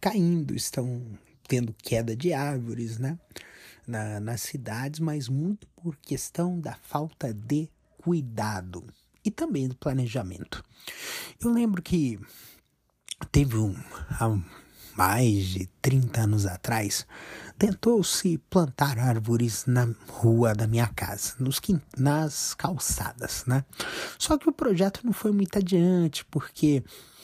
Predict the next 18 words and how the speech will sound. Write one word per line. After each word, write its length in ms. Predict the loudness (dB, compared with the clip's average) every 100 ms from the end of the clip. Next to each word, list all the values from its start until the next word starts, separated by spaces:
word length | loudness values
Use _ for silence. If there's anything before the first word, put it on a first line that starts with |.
| -20 -20 _ _ _ _ _ _ _ -6 -6 -6 -4
as 280 | -2 0 -2
crianças, 1120 | 0 2 2 0 0 0 0 -4 -6 -8 -10 -18 -12
ah, 880 | -4 -2 -2 -4 -6 -6 -8 -8 -10 -12 -20 _ -20 -20 _ _ _ -16 -16 -16 _ _ _ _ _ _
vandalizavam, 1300 | 0 0 2 -2 -2 -2 -4 -4 -4 -2 -2 -4 -6 -8
quebravam 500 | -2 -2 0 -4 -4
as 200 | -6 -4
a-, 580 | -2 0 0 -2 -2 -4
as, 240 | -4 -8 -6
os 200 | -4 -2
galhos, 560 | -4 -2 -2 -2 -2
né? 180 | -2 -4 -6 -12 -14 -12
Que 100 | 2
ainda 360 | 4 6 6 6
não 120 | 6
eram 320 | 2 0 -2 -6 -12 -14 -4
árvores 560 | 2 2 2 -2 -4 0
novas, 840 | 4 6 6 4 0 -6 -8 0
né? 220 | 4 4